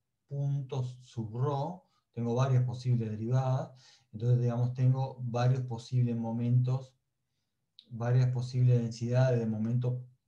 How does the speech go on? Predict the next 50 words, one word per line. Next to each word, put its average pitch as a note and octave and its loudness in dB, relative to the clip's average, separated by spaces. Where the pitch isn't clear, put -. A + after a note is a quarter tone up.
pi A#2 -6
sub G#2+ -4
rho. G#2 -10
¿Tá? E3+ -14
Entonces, B2 -2
en C3 -4
re-, B2 -4
la A#2+ -2
definición A#2 -2
sería B2 2
esta. - -10
La A2+ -8
definición G#2+ -4
de B2 6
momen-, A#2 0
de A2+ -6
densidad A#2 -2
del B2 6
momento A#2+ 0
canónico A#2+ -2
sería A2 -8
esta G2+ -14
que - -18
está - -20
acá. - -20
La A#2 -4
variable C3 2
sexta, D#3+ -6
en B2+ 0
general, B2 0
me C3 0
define B2+ 4
un A#2+ 6
espacio B2 2
de A2 -6
fases, C3 -4
pero A2+ -4
la A2 -6
diferencia A#2+ 0
sería B2 2
que B2+ 2
tengo B2+ 0
dimensión A#2 0
infinita. A2+ -8
Tengo A2 -10
un A#2 -8
eta A#2 -6
rho B2 -2
y B2+ -4
un G#2+ -8